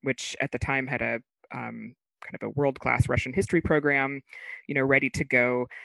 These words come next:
and then read a book by Don Worster in my first year in grad school and was like, "Oh, I see. There's actually a whole field that is preoccupied by this set of questions that I've been playing with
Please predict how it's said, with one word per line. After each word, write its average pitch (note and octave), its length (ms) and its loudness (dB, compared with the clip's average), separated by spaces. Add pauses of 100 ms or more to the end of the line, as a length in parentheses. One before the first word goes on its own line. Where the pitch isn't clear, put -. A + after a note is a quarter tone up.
(300)
and D3 100 -2
then D3 140 2
read D3+ 160 6
a C#3+ 40 -8
book C#3 220 2
by B2 140 0
Don A#2 300 -2
Worster A2+ 720 -4 (300)
in B2+ 140 -2
my B2 120 -2
first C#3+ 360 -2
year B2+ 180 2
in A#2+ 80 -2
grad A#2 240 0
school A2 320 0
and - 80 -6
was A#2+ 160 -4
like, A#2+ 280 -2
"Oh, B3+ 280 12
I A#3 120 8
see. F3+ 220 8
There's D#3+ 200 6
actually G#3 240 4
a D3 80 6
whole E3 180 6
field C#3 500 2
that B2+ 100 0
is B2+ 120 -4
preoccupied C3+ 880 4
by C3 160 6
this C3+ 160 -2
set E3 160 6
of - 120 2
questions C#3+ 460 2
that C3+ 120 2
I've C#3 180 4
been C3+ 160 0
playing C#3 380 2
with A#2 340 4